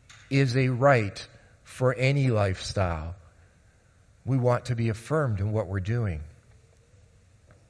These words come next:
People post pictures and videos on what I call Fakebook and other social media apps, all looking for likes. And when they don't get the number of likes they want,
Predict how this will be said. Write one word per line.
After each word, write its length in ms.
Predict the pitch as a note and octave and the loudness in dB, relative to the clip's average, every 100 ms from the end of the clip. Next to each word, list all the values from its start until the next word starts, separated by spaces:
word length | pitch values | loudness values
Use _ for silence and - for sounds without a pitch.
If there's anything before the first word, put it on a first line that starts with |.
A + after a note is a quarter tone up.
| - - - - - | -20 -20 -20 -20 -2
People 260 | G#3 F#3+ F#3+ | 2 4 4
post 300 | G3+ F#3 - | 4 2 2
pictures 640 | G3+ - E3+ A#2 F#2+ - | 0 2 2 0 -2 -8
and 120 | B2+ B2+ | -2 2
videos 640 | D#3+ D3+ A2+ G2 E2+ - - _ - | 4 4 2 0 -6 -12 -18 _ -4
on 220 | A#2 A#2 | 0 2
what 140 | B2+ | 6
I 100 | C3 | 6
call 220 | C3 C#3 A2 | 6 6 4
Fakebook 640 | - D#3 C#3+ - C#3 - - - - - - C3 | 4 0 2 4 4 2 -16 -20 -20 -20 -10 2
and 100 | C3+ | 6
other 240 | E3 E3+ | 8 6
social 480 | - - C#3 - C#3 | 4 4 4 2 2
media 400 | C3 B2+ B2 A2+ | 4 4 4 4
apps, 560 | A2+ B2 D3+ - - - - - - - - - | 4 4 2 -4 -6 -10 -20 -20 -20 -20 -20 -4
all 380 | F#3 G#3 G#3 G3 | 4 8 8 6
looking 360 | F#3 F#3 F#3 | 2 2 0
for 180 | E3 E3+ | 0 2
likes. 340 | E3 F3+ A#2+ C#3+ | 6 6 6 2
And 160 | D#3+ | 4
when 120 | E3 | 4
they 120 | E3+ E3 | 4 4
don't 320 | G3 A3+ A#3 | 6 4 4
get 220 | G#3+ G3 | 2 4
the 120 | F#3 | 2
number 440 | F3 F#3 G3 F#3+ E3+ | 6 6 6 4 2
of 140 | D3+ | 4
likes 380 | E3+ F3 - - | 4 4 2 0
they 180 | D#3+ D3+ | 2 4
want, 640 | D#3+ F#3+ D#3+ C3 C3 | 4 6 6 4 0